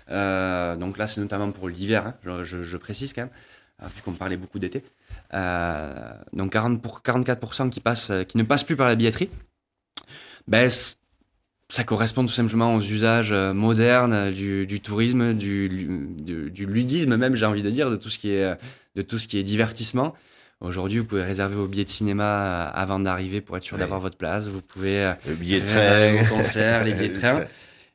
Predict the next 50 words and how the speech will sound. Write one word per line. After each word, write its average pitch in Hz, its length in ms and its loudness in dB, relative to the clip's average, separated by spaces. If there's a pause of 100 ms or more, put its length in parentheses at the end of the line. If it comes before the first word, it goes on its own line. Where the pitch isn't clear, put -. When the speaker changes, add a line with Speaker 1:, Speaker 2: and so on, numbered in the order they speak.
Speaker 1:
Et 117 280 4
donc, 120 300 0
le 110 160 2
ski, 113 320 -2
il 147 60 2
n'y 123 100 4
a 101 60 2
pas 113 120 0
de 110 120 2
raison 120 420 2
qu'il 104 220 -4
fasse, 113 320 0
euh, 95 280 0 (560)
qu'il 104 280 -6
f-, - 160 -12
qu'il 104 180 -10
fasse 101 220 -4
défaut. 107 280 -4 (800)
Euh, 87 840 -4
et 104 120 -2
nous, 113 160 2
on 117 120 4
a 104 40 4
une 101 140 0
belle 117 140 2
répartition 117 640 -2
entre 110 320 -2
la 98 180 0
vente 127 280 0
en 117 40 0
ligne 120 220 0
directe 117 380 -2
de 107 80 -2
forfait - 360 -8 (600)
et 127 240 4
ce - 80 -2
qu'on 110 100 -4
appelle 107 240 -2
donc 101 220 -6
les 95 60 -4
produits, 104 500 -6
euh, 85 240 -8 (140)
P 123 120 -2
P 113 80 -4
U, 113 160 0
donc 98 280 -8
nos 113 200 0
soucis 110 460 -8
et 98 80 -6
flex, - 400 -10